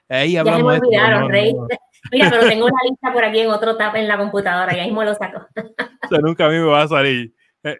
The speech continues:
Speaker 1: yo, yo sé que búsquenlo, ah, no, eso hace como dos o tres semanas atrás, los que están interesados en este tema de Medicare y Medicare, porque es importante que,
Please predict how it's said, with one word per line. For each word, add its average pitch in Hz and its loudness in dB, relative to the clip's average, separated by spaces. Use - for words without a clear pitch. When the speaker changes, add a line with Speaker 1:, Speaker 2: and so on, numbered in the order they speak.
Speaker 1:
yo, 180 -10
yo 202 -2
sé 220 -6
que 180 -4
búsquenlo, 156 -4
ah, 151 -4
no, 151 -10
eso 147 -10
hace 180 -10
como 175 -6
dos 160 -6
o 175 -6
tres 175 -12
semanas 170 -6
atrás, 143 -8
los 139 -12
que 143 -14
están 143 -10
interesados 170 -10
en 170 -10
este 170 -14
tema 165 -10
de 165 -10
Medicare 165 -10
y 165 -12
Medicare, 165 -10
porque 135 -16
es 151 -10
importante 165 -12
que, 143 -12